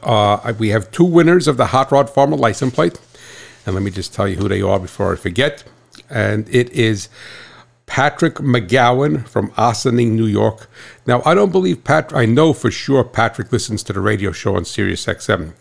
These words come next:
I don't know whether he listens to the podcast, but he already reached out to me,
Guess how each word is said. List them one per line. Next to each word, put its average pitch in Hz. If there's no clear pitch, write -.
I 107
don't 113
know 113
whether 98
he 98
listens 95
to -
the 90
podcast, 95
but 92
he 101
already 123
reached 123
out 123
to 101
me, 104